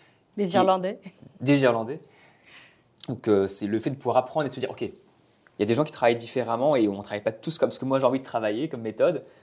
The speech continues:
Speaker 2: Euh, c'est, c'est quand même bien de le faire dès, assez tôt dans la carrière.
Speaker 1: Non, c'était très intéressant.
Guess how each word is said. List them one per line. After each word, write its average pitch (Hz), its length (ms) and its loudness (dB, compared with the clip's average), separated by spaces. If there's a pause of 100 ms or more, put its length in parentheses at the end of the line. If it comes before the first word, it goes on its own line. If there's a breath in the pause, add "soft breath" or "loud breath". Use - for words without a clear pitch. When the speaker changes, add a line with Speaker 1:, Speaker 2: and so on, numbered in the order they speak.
(180 loud breath)
Speaker 2:
Euh, - 40 -18 (140)
c'est, 95 500 -6
c'est - 140 -12
quand 107 80 -4
même 107 60 -4
bien 127 100 0
de 123 60 -2
le 113 60 -6
faire 113 140 -6
dès, 107 180 -6 (140)
assez 120 240 -6
tôt 131 100 -8
dans 117 100 -2
la 101 100 0
carrière. 101 340 -16 (320)
Speaker 1:
Non, 185 240 -2 (140)
c'était 196 240 -4
très 247 180 -8
intéressant. 233 600 -8